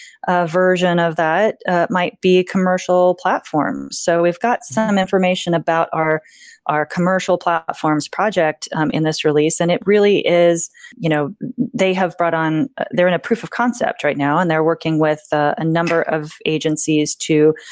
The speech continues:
start to track some of their, um, smaller commercial spend. And it, it really, um, does open up a much more simple, um, buying channel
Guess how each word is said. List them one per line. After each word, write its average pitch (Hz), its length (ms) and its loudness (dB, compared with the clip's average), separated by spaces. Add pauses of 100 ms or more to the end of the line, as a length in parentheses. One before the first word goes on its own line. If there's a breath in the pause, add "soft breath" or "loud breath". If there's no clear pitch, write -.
(180 loud breath)
start - 240 -4
to 165 80 -6
track - 500 -4
some 165 220 0
of 156 180 -2
their, 151 580 0
um, 143 440 0
smaller 156 600 2
commercial 151 340 -2
spend. 175 420 0 (440 loud breath)
And 160 300 2
it, - 220 0 (100)
it 185 140 2
really, 190 560 4
um, 160 220 0
does 175 300 2
open 175 300 2
up 165 240 -2
a 151 420 2
much 175 640 -2
more 156 240 -2
simple, 208 600 0 (420 loud breath)
um, 151 480 0
buying 165 400 -2
channel 170 480 0